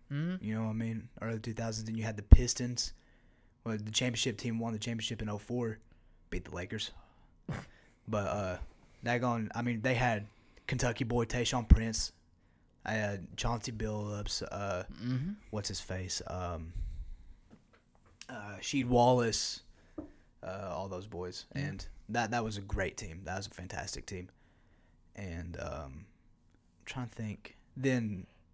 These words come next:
Speaker 2: like, oh eight, whenever we lost to the S-, uh, Celtics, the Lakers, we had probably one of the first super teams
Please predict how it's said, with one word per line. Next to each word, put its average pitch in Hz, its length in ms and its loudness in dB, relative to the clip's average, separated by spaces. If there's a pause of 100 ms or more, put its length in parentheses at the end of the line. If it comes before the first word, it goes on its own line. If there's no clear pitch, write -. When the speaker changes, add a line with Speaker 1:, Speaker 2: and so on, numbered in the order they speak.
(260)
Speaker 2:
like, 123 360 4 (160)
oh 165 460 12 (100)
eight, 139 520 4
whenever 127 320 2
we 123 200 4
lost 123 480 4
to 113 240 0
the 104 440 -4
S-, - 400 -2
uh, 110 160 -2
Celtics, - 600 -2 (400)
the 104 80 -6
Lakers, 98 400 -4 (800)
we 143 160 2
had 117 320 0 (500)
probably 165 440 12
one 127 260 4
of 110 80 0
the 113 80 0
first - 380 0
super 101 240 -2
teams 76 420 -8